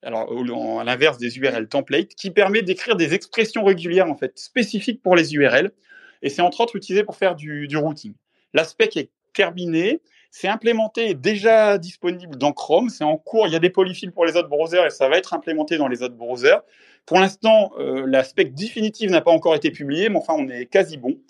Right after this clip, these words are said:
Et du coup, je pense le dernier gros changement qu'il y aura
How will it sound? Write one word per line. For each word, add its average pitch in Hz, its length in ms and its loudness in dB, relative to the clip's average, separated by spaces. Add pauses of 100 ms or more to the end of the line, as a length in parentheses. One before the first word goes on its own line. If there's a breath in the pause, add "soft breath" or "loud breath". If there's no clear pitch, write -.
(440 soft breath)
Et 151 80 4
du 160 100 -4
coup, 240 160 2
je - 80 -2
pense - 200 -4
le 147 340 -2
dernier 202 480 -2
gros 185 180 2
changement 202 360 0
qu'il - 220 -4
y - 20 4
aura 160 300 2